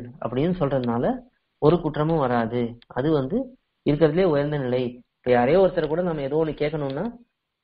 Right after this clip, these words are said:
அவருடைய கையை பிடிச்சுன்னு கேட்டோம்னா, அவர் கொடுப்பாரோ கொடுக்க மாட்டாரோ நமக்கு தெரியாது. ஆனா அதே அவர் திருவடியை கெட்டியா பிடிச்சிட்டு நீங்க கொடுத்துதான் ஆகணும் அப்படின்னா, காலை அவ்வளவு சுலபத்துல உதறிட்டு போக முடியாது. அதனால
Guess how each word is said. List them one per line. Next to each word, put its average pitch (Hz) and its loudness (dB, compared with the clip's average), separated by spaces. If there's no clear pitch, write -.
அவருடைய 156 2
கையை 170 2
பிடிச்சுன்னு 180 -2
கேட்டோம்னா, 160 0
அவர் 156 0
கொடுப்பாரோ 156 0
கொடுக்க 151 -2
மாட்டாரோ 135 0
நமக்கு 127 -4
தெரியாது. 123 -2
ஆனா 160 0
அதே 160 2
அவர் 175 2
திருவடியை 185 2
கெட்டியா 151 0
பிடிச்சிட்டு 147 -6
நீங்க 131 -2
கொடுத்துதான் 156 2
ஆகணும் 147 0
அப்படின்னா, 143 -2
காலை 151 4
அவ்வளவு 139 2
சுலபத்துல 151 0
உதறிட்டு 143 0
போக 139 0
முடியாது. 123 -2
அதனால 139 2